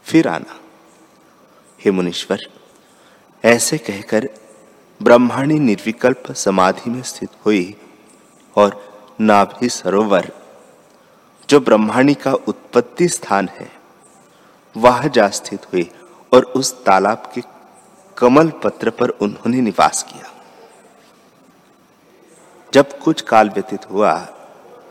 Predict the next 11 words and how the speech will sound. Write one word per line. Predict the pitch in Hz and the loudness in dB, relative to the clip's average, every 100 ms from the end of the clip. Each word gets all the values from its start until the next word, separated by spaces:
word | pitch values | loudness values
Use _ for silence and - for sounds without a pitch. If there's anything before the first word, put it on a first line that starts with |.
| - - - - | -20 -20 -4 0
तब | 131 | 4
उन | 147 147 | 4 2
हंसिनियों | 117 107 104 131 139 139 143 | -2 -4 -2 0 4 4 4
ने | 139 127 - - - - - - - | 0 -4 -18 -20 -20 -20 -20 -10 2
तीन | 147 156 | 2 2
तीन | - 131 - - | 0 -2 -4 -6
अंडे | 95 92 101 | -6 -4 -6
दिए। | - - - - _ _ _ _ _ _ _ - - - - - - | -10 -20 -20 -20 _ _ _ _ _ _ _ -20 -20 -20 -20 -20 2
जैसे | 113 110 113 | 2 2 -2
बेल | 95 98 104 | -2 0 0
से | 104 - 123 | -4 -8 -10